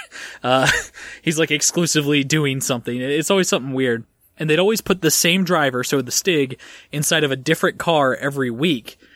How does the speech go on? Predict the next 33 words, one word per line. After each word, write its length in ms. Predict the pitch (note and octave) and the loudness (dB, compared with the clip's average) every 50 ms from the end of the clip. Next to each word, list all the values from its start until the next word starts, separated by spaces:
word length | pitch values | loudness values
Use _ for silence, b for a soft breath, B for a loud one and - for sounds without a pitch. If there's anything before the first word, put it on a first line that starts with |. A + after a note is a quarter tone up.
| b b | b b
and 120 | - D3 D3 | -4 0 2
they 60 | D3 | 2
would 80 | C#3 C#3 | 2 2
have 200 | C3+ D3+ D3 C#3+ | 2 0 0 0
him 120 | D#3 D3 | 0 -2
drive 260 | C#3 C#3 C3 C3 C3+ | 0 0 0 2 0
around 320 | C3+ C3 C3 B2 C3 B2+ A#2+ | 0 0 0 -2 -2 -2 -4
the 80 | B2 | -4
same 320 | A#2+ - - D#3+ C#3+ D#3 F3 | -4 -2 -2 -2 -2 -2 -4
track 380 | - - F3+ E3 D3+ C#3+ - | -4 -2 0 0 0 0 -2
with 100 | D3 C#3 | -4 -4
that 160 | - C3+ A#2 - | -2 -4 -4 -2
car, 320 | - E3 D3 C3 B2 A2+ | -2 0 0 2 0 0
and 160 | G#2+ A#2+ C3+ | -2 -2 -2
they'd 140 | B2+ B2+ B2+ | -4 -4 -2
see 140 | - - B2+ | -2 -2 -2
which 180 | A#2+ B2+ - | -4 -4 -4
cars 240 | - - B2 A#2 A2+ | -4 -4 -4 -4 -6
were 60 | B2 | -8
the 80 | G#2+ A2+ | -10 -4
fastest. 600 | - - F#3 D#3+ C#3 - - G#2+ F#2+ - - - - B B B B B B B B B B B B | 0 2 2 2 2 0 -4 -4 -4 -6 -6 -8 -10 B B B B B B B B B B B B
Uh, 200 | A#2+ B2 A#2+ E2 | -2 -2 0 0
and 120 | A#2 C#3 C#3 | 0 2 2
they 80 | C3+ C3+ | 4 4
would 220 | C#3 C#3 B2+ C3 | 4 2 2 2
rank 300 | C#3 D3 D3+ D3 - - - _ - | 2 2 2 0 -4 -12 -16 _ -12
the 320 | D3+ C#3 C#3+ C3 B2+ B2+ | -6 -2 0 0 0 0
cars 560 | - - - A3 A3+ G#3 D#3+ C#3 C#3+ C#3 - | -2 -2 -2 0 2 2 2 2 2 0 -2
by 220 | - C#3 C3+ B2+ B2+ | -2 0 0 0 0
how 100 | C3+ B2+ | 0 -2
fast 280 | B2+ - G3+ F3+ - - | 0 0 0 0 0 0
they 100 | C#3+ A2+ | -2 -4
were. 240 | F#2+ D2 D2 - | -4 -6 -10 -16